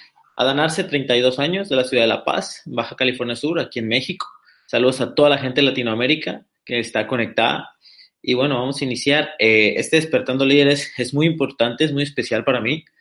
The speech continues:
ah, porque estoy pasando por un momento en el cual las cosas están coincidiendo. No sé si te ha pasado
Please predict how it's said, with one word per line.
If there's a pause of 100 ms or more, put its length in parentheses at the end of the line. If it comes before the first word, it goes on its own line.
(360)
ah,
porque (760)
estoy
pasando
por
un
momento (160)
en
el
cual (220)
las
cosas
están
coincidiendo.
No
sé
si
te
ha
pasado